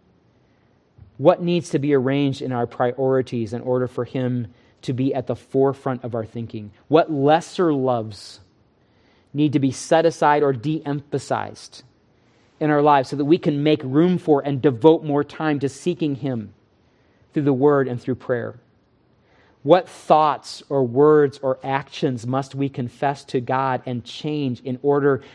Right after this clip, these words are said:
that we might become more obedient to the will of Christ, the final word?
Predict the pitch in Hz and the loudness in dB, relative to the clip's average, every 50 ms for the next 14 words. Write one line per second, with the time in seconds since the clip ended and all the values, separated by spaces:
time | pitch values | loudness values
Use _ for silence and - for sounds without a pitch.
0 | _ _ 143 131 127 135 156 185 190 180 165 156 135 123 143 135 - - 156 139 | _ _ -2 0 0 0 0 2 2 2 2 0 0 0 -4 -4 -2 -4 -4 -2
1 | 139 139 139 139 139 143 139 127 113 104 - 151 160 180 180 180 170 156 139 123 | 0 2 2 2 2 2 0 -2 -2 -2 0 0 2 2 2 2 2 2 2 0
2 | - - - - _ _ - 160 135 135 123 127 131 151 165 165 160 139 131 113 | -6 -12 -20 -20 _ _ -2 0 2 2 0 2 4 6 6 6 6 2 -2 -8
3 | - - - 156 139 135 127 110 - - - - - - _ _ _ _ _ _ | -12 -8 -6 -6 -6 -6 -6 -10 -14 -18 -20 -20 -20 -20 _ _ _ _ _ _
4 | _ _ _ _ _ - 135 - - - 135 135 135 127 123 117 117 117 117 113 | _ _ _ _ _ -6 -6 -4 -2 -4 -2 -2 -2 -2 -2 -2 -4 -4 -6 -6
5 | 107 104 | -8 -12